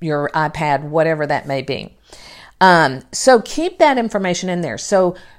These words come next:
make sure you, when you update your information, you put a date of the last time you updated it,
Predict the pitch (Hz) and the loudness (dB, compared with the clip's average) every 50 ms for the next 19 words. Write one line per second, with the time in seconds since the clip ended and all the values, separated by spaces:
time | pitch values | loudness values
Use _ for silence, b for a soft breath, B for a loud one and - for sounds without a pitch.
0 | B _ 185 185 202 233 302 359 349 - - 285 254 214 202 190 190 196 180 175 | B _ -6 -2 0 0 0 -2 -4 -4 -4 -4 -4 -4 -4 -4 -2 -2 -2 -2
1 | 175 165 - - 214 262 262 196 - - 202 190 190 180 - - 175 180 175 - | -4 -4 0 2 2 2 2 -2 -2 0 0 0 0 -2 -6 -6 -6 -6 -6 -6
2 | 185 180 175 - - 156 165 156 156 151 - - 151 160 160 165 165 160 - 220 | -6 -8 -8 -6 -6 -6 -4 -4 -6 -6 -6 -6 -8 -6 -6 -6 -8 -6 -6 -4
3 | 202 196 175 160 - - 185 180 170 165 143 - - - - 160 160 147 - - | -4 -4 -6 -6 -2 0 0 0 0 0 -4 -6 -6 -8 -8 -8 -8 -12 -6 -2
4 | 160 156 151 165 170 180 202 220 - - - - 208 214 214 214 214 208 208 185 | -2 0 0 0 0 0 -2 -4 -6 -8 -8 -8 -6 -6 -4 -4 -2 0 0 -2
5 | - - 160 160 143 131 127 131 131 135 156 196 240 - | -2 -2 -4 -4 -4 -2 -2 -6 -6 -4 -6 -8 -8 -10